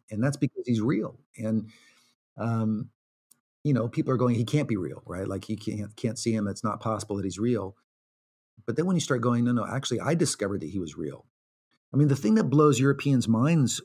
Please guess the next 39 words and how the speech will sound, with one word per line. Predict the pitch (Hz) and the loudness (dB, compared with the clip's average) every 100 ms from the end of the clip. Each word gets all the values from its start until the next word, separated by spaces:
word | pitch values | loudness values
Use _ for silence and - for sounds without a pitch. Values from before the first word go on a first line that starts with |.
| - | -2
away | 110 135 185 143 | 0 2 2 2
is, | 110 104 104 110 110 - _ _ - | 2 0 0 0 -4 -10 _ _ 0
"Wait, | 117 | 0
you | 113 151 | 2 2
chose | 143 - 131 135 160 151 - - - | 2 0 4 4 4 0 -8 -14 -14
to | 123 | -2
be | 131 | 0
a | |
Christian? | - 113 - 165 151 | 2 -2 0 -2 0
I | |
thought | 120 143 | 2 2
you | 143 | 4
were | |
just | 123 113 | 4 2
raised | 113 143 165 | 2 4 2
that | 101 - | 0 -2
way." | - - - _ _ _ _ _ _ _ _ _ | -4 -6 -12 _ _ _ _ _ _ _ _ _
It's | - | -4
like, | 113 - | -4 -2
"No." | 165 - - 98 _ _ _ _ - | 0 0 -2 -10 _ _ _ _ -8
And, | 117 104 - | -4 -4 -4
and, | 117 110 110 | -2 -2 -4
and | 113 110 110 110 _ _ _ _ | -4 0 0 -4 _ _ _ _
once | 110 147 143 | -2 0 0
they | 139 123 110 - _ | 0 0 -2 -10 _
realize, | 107 123 147 123 110 107 | -2 2 2 2 0 -4
"Oh, | 113 127 143 139 | -6 -2 0 0
I | 107 123 | -2 -4
see, | - 113 | -2 -2
this | 107 107 | -2 -6
is | 104 | -6
not | 107 107 | -6 -6
cultural. | - 117 127 - | -6 -4 -4 -4
There's | 95 98 | -6 -6
something | - 135 131 127 113 110 | -4 -2 -2 -2 -4 -4
else | 113 117 | -4 -4
going | - 110 107 | -6 -4 -4
on | 104 113 123 | -4 -2 -4
here | 110 98 95 90 | -2 -4 -4 -8